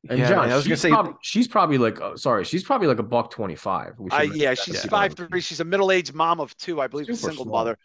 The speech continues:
Speaker 3: works two jobs. Um, Bisho, go ahead. I'm sorry.
Speaker 2: Uh, he looked like Ernie Ladd coming across the fucking, uh, screen, tackling her. Man, I, look, the first thing I thought of is he had a para with him. Is he mentally challenged?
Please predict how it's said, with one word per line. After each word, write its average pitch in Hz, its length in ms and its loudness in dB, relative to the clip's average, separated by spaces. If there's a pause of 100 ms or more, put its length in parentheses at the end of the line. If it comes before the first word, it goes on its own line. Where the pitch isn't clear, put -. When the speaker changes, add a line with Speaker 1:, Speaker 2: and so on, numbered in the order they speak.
(220)
Speaker 3:
works 160 260 2
two 175 140 -8
jobs. 135 520 -2 (680)
Um, 127 600 -2
Bisho, 170 340 0
go 165 100 0
ahead. 156 200 0
I'm 135 80 -14
sorry. 160 300 -6 (340)
Speaker 2:
Uh, 131 80 -4
he 156 160 4
looked 202 140 4
like 160 120 0
Ernie 151 280 4
Ladd 127 320 2
coming 113 240 -2
across 107 360 0
the - 80 -14
fucking, 107 600 -4 (640)
uh, 98 180 -4
screen, 113 460 -4
tackling 123 460 -2
her. 101 60 -8
Man, 123 200 -8
I, 156 120 -2
look, 160 320 -2 (680)
the 151 80 -2
first 320 280 -2
thing 202 120 0
I 147 60 4
thought 131 260 2
of 117 160 0
is 110 320 0
he 139 220 -2
had 196 140 2
a 190 40 0
para 143 380 2
with 110 220 0
him. 101 360 -6 (1080)
Is 135 180 0
he 175 120 -2
mentally 185 420 0
challenged? 127 640 -4